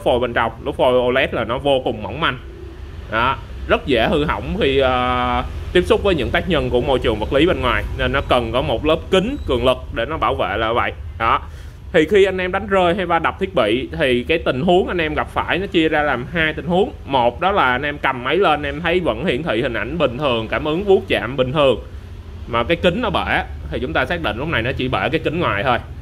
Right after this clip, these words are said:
cái phôi bên trong nó vẫn còn nguyên. Và cái giá trị nhất là cái phôi đó thì chúng ta sẽ thay riêng cái mặt kính.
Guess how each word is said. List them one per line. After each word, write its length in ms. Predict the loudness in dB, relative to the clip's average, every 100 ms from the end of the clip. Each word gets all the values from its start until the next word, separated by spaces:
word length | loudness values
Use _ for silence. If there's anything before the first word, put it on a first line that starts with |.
| -12 -4
cái 100 | 0
phôi 260 | 4 4
bên 140 | 2 0
trong 200 | 0 -2
nó 80 | -2
vẫn 220 | -4 -2
còn 180 | -2 2
nguyên. 220 | 2 0 -4 -12 -12 -12 -12 -12 -10 -2
Và 100 | 0
cái 140 | 2
giá 180 | 2 2
trị 280 | 0 -2 0
nhất 180 | 0 0
là 80 | -2
cái 140 | 0
phôi 220 | 2 2
đó 200 | 2 0 -4 -16 -16 -6
thì 80 | -4
chúng 160 | -2
ta 140 | 0 -2
sẽ 140 | -2 -2
thay 160 | -2
riêng 220 | 0 -2 -2
cái 80 |
mặt 120 | -8 -4
kính. 220 | -2 -2